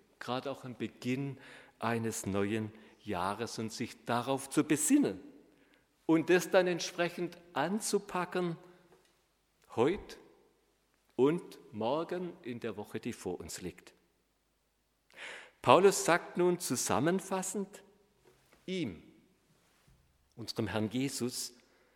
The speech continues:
auf diese Weise zu dienen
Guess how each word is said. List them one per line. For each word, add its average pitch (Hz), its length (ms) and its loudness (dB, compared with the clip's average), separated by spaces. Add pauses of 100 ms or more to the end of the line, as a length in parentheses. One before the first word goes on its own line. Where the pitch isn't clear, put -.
(380)
auf 110 300 -4
diese 180 540 -4
Weise 165 640 0 (680)
zu - 220 -6
dienen 113 580 -4